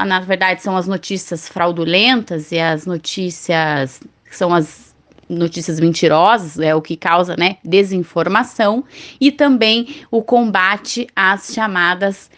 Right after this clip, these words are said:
candidaturas, é, laranjas, né, as candidaturas fictícias, quando colocam mulheres apenas para cumprir tabela. Esses são os principais desafios da Justiça Eleitoral, e a Justiça Eleitoral tá com inúmeros mecanismos para, sim, combater esse, essas duas coisas.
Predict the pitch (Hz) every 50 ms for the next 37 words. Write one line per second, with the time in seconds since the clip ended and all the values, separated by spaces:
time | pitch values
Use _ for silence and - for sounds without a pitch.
0 | _ _ _ _ - - - - 247 240 247 208 226 220 220 - - 202 185 190
1 | 185 202 208 202 - - - - - - - _ 208 196 190 196 - - 196 208
2 | 208 220 214 180 160 147 147 147 147 156 156 180 180 185 202 196 - - 202 185
3 | 185 196 185 - - 208 190 202 202 - - - - 220 208 - 247 214 - -
4 | - - 180 156 - - - 139 - - - - 196 190 190 202 214 - 220 196
5 | 180 180 - 208 202 208 196 180 180 180 185 185 202 196 - 190 180 180 190 -
6 | - - 196 185 196 190 - 220 214 - - 196 - 226 226 180 - 226 - -
7 | 165 - 247 233 - 294 277 294 285 - 285 277 277 - 277 - 233 233 240 -
8 | 220 247 254 247 - 254 262 254 240 - - _ _ 220 196 190 190 - 165 170
9 | - 220 226 262 - 294 262 262 269 277 - - - - - - 269 277 302 285
10 | - 269 269 254 254 247 247 240 247 254 - 262 269 285 277 262 277 277 277 262
11 | 247 254 247 233 - 247 214 214 202 208 208 190 - 220 220 220 - - 214 202
12 | - 220 214 208 220 226 - - 180 170 175 180 - _ _ _ _ _ - 185
13 | 180 - - - - - 185 180 - 196 190 180 170 165 175 185 208 - - -
14 | - 156 139 131 - - 151 - -